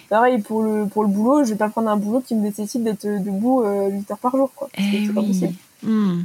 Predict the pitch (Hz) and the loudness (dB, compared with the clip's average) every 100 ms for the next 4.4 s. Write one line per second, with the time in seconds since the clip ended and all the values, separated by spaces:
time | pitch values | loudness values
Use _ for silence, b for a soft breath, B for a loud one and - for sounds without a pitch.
0 | 185 196 185 170 - _ _ 202 190 B | -6 -2 -2 -2 -8 _ _ -2 -2 B
1 | B B B 233 233 196 190 B B - | B B B -4 -2 -2 -4 B B -4
2 | - - 233 214 226 220 - 294 285 262 | -2 -2 -2 0 -2 -2 0 2 2 0
3 | 247 - - 233 - 254 247 - 262 262 | -2 -4 -4 -2 -2 -2 -2 -2 2 4
4 | 262 262 269 | 4 4 2